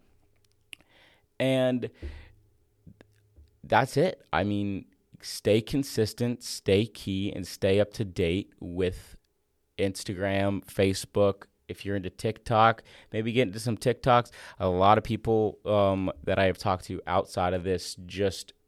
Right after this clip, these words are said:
in general, they use TikToks for showings because TikTok has a new, um, feature that you can post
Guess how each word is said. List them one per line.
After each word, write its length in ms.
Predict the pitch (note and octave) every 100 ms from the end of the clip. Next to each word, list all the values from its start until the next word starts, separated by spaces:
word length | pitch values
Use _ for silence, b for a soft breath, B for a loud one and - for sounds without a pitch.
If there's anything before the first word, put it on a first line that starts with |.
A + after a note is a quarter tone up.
| -
in 180 | F#2 F2
general, 640 | F2 G#2+ A2 G2+ G2 F#2 B B B -
they 140 | G#2+
use 260 | B2+ C#3 -
TikToks 560 | C3+ - C3 A#2 -
for 420 | - A#2 A2+ A2 -
showings 520 | - A#2 A#2+ G2+ -
because 300 | F2 F2 D#2+
TikTok 380 | F#2+ - F#2+ -
has 140 | F#2
a 60 | F#2+
new, 340 | F#2+ G2 G2 -
um, 380 | G2+ G2 G2 - b b
feature 640 | - A2 - A#2 A2+ A2
that 140 | D#2 G#2
you 160 | G#2+ G#2
can 260 | A2 G#2
post 460 | G2 A#2+ A2+ -